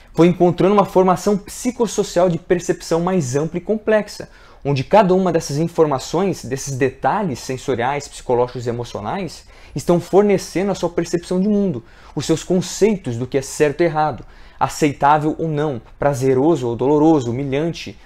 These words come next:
ou agradável. Aí você está próximo da formação de quem você é hoje. É claro, você teve suas experiências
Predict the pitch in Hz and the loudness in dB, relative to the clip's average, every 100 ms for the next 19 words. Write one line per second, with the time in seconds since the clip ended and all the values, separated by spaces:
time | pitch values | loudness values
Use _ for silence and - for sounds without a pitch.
0 | - 120 120 131 135 156 131 107 - - | -8 -4 0 0 2 0 -2 -6 -18 -20
1 | - - - - - - - 160 190 214 | -20 -20 -20 -20 -20 -8 -2 0 0 0
2 | 190 196 214 - 175 196 196 185 185 180 | -2 -2 -4 0 0 0 -2 -4 -4 -4
3 | 156 160 190 175 - 160 160 190 208 208 | -4 -4 -4 -4 -6 -6 -6 -6 -4 -4
4 | 143 - - - - - - - - - | -6 -10 -20 -20 -20 -20 -20 -20 -20 -4
5 | 147 - 147 123 - - 143 147 156 160 | 0 6 6 6 0 -2 0 0 2 0
6 | - 180 175 - 185 175 135 160 220 - | 0 0 0 0 2 4 2 0 0 -4
7 | 113 | -10